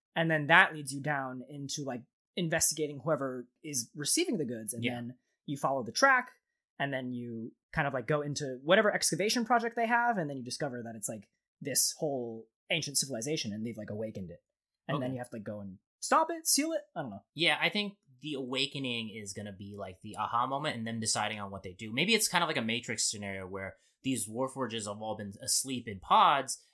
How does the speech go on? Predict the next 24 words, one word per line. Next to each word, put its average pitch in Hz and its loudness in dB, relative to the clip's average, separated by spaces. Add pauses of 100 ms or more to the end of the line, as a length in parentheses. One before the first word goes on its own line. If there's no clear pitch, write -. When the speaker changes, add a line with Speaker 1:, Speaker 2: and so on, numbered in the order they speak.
(100)
Speaker 2:
and 117 -4
they 120 2
have 127 2
a 113 -2
choice 117 0
of, 98 -8
do 101 -4
you 147 0
release 135 0
these 147 -4
people 120 -6
from 104 -6
their 95 -10
slumber 135 0 (220)
and 117 -10
let 117 -6
them 107 -4
roam 107 -6
the 101 -8
world? 113 -4
'Cause 107 -8
now 131 2
that's, 123 2
like, 104 -6